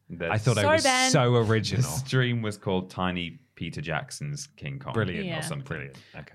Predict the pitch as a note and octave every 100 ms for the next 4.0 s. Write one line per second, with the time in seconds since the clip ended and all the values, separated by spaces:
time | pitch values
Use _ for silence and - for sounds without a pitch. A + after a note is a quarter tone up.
0 | G#2 G#2 G2+ G2+ G2 G2 _ B2+ D#3 D3
1 | D3+ B2+ D3+ C3+ G2+ F2 - - C#3+ A#2
2 | - A#2+ B2 A#2 A#2 B2 B2+ A#2 G#2+ A#2
3 | G#2 F#2+ E2+ F#2 F#2+ F#2+ G2+ G#2 E2